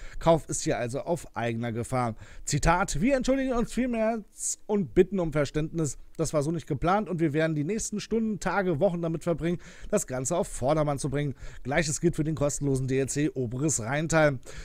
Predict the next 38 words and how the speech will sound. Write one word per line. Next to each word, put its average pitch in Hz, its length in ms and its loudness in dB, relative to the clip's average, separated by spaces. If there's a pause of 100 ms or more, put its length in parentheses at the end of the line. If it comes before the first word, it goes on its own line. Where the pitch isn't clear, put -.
(200)
der 233 160 10
allerdings 220 380 4
in 208 140 2
wesentlich 202 360 0
besserer 180 420 4
Verfassung 156 480 0
ist 143 260 -4
und 208 200 -4
somit, 147 580 0
äh, 147 160 0
gut 127 240 -6
spielbar 143 520 2 (220)
sein 131 380 -2 (120)
sollte. 131 720 -2 (220)
Es 131 160 -4
tut - 240 -8
uns 185 240 -2
leid. 127 540 -4
Dieser 220 200 2
D 220 120 4
L 208 100 6
C 214 220 0
fügt - 260 -4
das 165 200 0
Land 175 400 0
Frankreich 175 520 -2
der 151 120 0
Weltkarte 160 400 -4
des 143 400 0
Fernbus-Simulators 170 800 -2
hinzu 170 320 -2 (440)
und 240 160 4
erweitert 202 640 4
die 160 60 -2
gesamte 165 380 0
Spielwelt 151 560 0
des 139 180 0
Fernbus-Simulators 147 920 -2